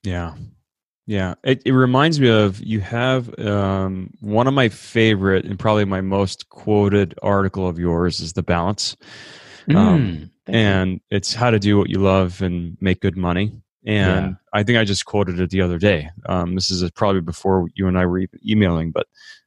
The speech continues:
Speaker 1: um, about this interview. And I just,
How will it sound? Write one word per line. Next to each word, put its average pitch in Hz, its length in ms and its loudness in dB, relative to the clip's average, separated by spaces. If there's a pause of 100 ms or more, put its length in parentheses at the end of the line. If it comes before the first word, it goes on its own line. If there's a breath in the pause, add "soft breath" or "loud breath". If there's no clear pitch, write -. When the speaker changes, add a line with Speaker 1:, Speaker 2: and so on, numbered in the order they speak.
Speaker 1:
um, 90 480 2 (1040)
about 95 160 0
this - 140 -4
interview. 92 380 -2 (200)
And 95 440 -2 (380)
I 113 100 -2
just, 127 220 0